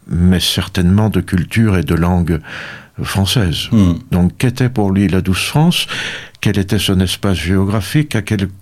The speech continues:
Speaker 1: contenu correspondait-elle ? Peut-être à des mythes, peut-être à des légendes, peut-être à, à, à une histoire, à une mémoire partagée. On peut faire beaucoup de suppositions.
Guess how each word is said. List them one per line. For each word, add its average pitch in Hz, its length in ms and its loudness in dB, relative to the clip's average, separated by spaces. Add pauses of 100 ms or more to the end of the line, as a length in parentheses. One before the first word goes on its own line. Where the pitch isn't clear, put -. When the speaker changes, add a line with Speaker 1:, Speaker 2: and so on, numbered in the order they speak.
Speaker 1:
contenu 127 520 2
correspondait-elle ? 98 1080 0 (500)
Peut-être 104 400 -2
à 101 80 0
des 113 160 2
mythes, 160 300 2
peut-être 101 420 -2
à 92 60 0
des 95 100 0
légendes, 127 540 2
peut-être 98 460 -2
à, 92 120 0 (460)
à, 90 200 0 (100)
à 98 100 2
une 98 160 4
histoire, 139 720 0 (100)
à 95 80 0
une 92 180 4
mémoire 110 540 2
partagée. 104 560 -2 (480)
On 92 80 2
peut 92 140 -2
faire 95 180 0
beaucoup 110 260 -2
de - 60 -6
suppositions. 101 760 0